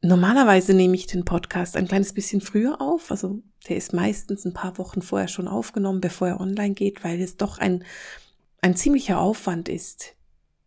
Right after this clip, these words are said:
diesen Podcast fertig zu machen. Da müssen ja die Bilder stimmen und das P D F und das Audio muss stimmen und das M P drei muss stimmen. Da muss ja ganz viel stimmen, damit das überhaupt online geht. Und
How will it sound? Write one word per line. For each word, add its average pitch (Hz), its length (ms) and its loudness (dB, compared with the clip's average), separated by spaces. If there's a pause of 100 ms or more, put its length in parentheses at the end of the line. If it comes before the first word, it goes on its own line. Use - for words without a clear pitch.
(120)
diesen 185 320 2
Podcast - 520 -2
fertig 262 320 0
zu - 80 -2
machen. 156 300 2
Da 160 80 2
müssen 170 280 0
ja 151 80 4
die 165 120 -6
Bilder 214 340 4
stimmen 180 380 0
und 175 240 -2
das 185 220 -4 (480)
P 220 140 4
D 214 120 4
F 175 300 -2
und 180 160 -4
das 175 160 -6
Audio 185 320 4
muss 175 200 -2
stimmen 165 300 -4
und 170 160 -4
das 180 140 -6
M 190 180 0
P 226 140 2
drei 165 320 0
muss 165 160 -4
stimmen. 160 260 -4
Da 180 80 0
muss 190 200 0
ja 196 60 4
ganz 196 280 0
viel 196 140 0
stimmen, 196 340 4
damit 165 240 -2
das 165 140 -4
überhaupt 180 420 4
online 170 320 6
geht. 165 300 -2
Und 170 260 -4